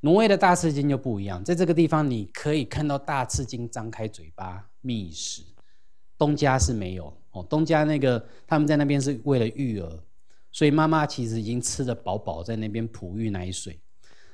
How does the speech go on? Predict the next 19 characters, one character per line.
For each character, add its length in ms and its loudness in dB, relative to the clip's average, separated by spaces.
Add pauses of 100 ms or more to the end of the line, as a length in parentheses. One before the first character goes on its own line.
(120)
但 180 6
是 140 6
呢， 260 6 (540)
到 200 10
了， 380 6
呃， 300 2
夏 340 2
天 240 0
的 80 2
时 160 -2
候， 140 0
他 100 -2
们 140 -2
就 160 -2
回 180 -4
到 180 -2
温 260 -2
暖 240 -4
的 200 -8